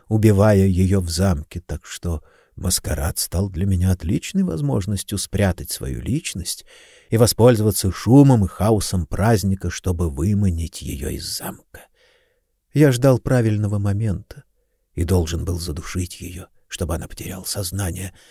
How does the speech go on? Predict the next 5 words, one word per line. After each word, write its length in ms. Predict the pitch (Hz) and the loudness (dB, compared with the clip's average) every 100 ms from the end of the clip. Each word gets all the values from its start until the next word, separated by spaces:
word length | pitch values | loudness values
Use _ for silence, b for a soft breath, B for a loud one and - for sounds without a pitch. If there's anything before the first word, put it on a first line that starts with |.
| b b b b - | b b b b -2
но 120 | 110 113 | 2 4
мне 200 | 113 - | 4 4
помешали. 720 | 143 147 - 73 65 - _ _ _ _ _ _ - | 0 0 -2 -4 -6 -10 _ _ _ _ _ _ -8
Поднялся 520 | 82 80 165 180 101 | -4 2 4 2 0
скандал, 640 | - 80 67 80 135 139 | -4 -6 -2 2 4 4